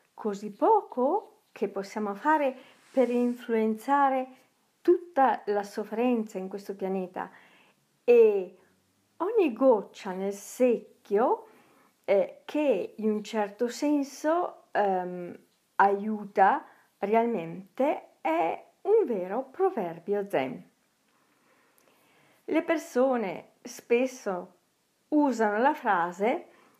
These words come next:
"è, è come una goccia nel secchio" per trasmettere una specie, eh, di, ehm, mm,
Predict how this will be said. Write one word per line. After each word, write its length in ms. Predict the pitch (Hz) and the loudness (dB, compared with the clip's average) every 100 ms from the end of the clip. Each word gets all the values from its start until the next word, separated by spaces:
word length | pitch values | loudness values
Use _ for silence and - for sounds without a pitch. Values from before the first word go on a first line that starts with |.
| _ _ _ | _ _ _
"è, 460 | 277 294 339 - - _ | 2 4 0 -2 -10 _
è 200 | - 220 | -2 -2
come 420 | 214 214 208 240 - | -2 -4 -2 -4 -2
una 160 | 262 | 0
goccia 420 | 220 185 202 - 180 | 0 -2 -6 -10 -6
nel 200 | 185 233 | -4 -6
secchio" 760 | - 233 180 - - 247 349 | -2 0 0 -2 -2 0 0
per 200 | - 226 | -2 -6
trasmettere 1300 | 226 349 370 339 180 - _ - 233 277 277 - - - | -4 -6 -2 0 -2 -6 _ -4 0 0 -2 -8 -14 -4
una 280 | 233 233 | 0 0
specie, 1000 | 294 - - 254 160 - - 233 294 - _ | -2 -6 -4 -2 -2 -6 -4 -2 -2 -4 _
eh, 400 | 202 190 180 - | 0 0 -2 -8
di, 540 | - 202 262 277 202 190 - - _ | -16 -8 -4 -2 -2 -6 -16 -20 _
ehm, 760 | - 180 175 170 165 170 170 196 - - | -6 -2 -2 -2 -6 -8 -10 -12 -16 -12
mm, 1040 | 180 170 165 165 165 160 160 160 160 165 | -10 -10 -10 -10 -12 -12 -14 -14 -16 -16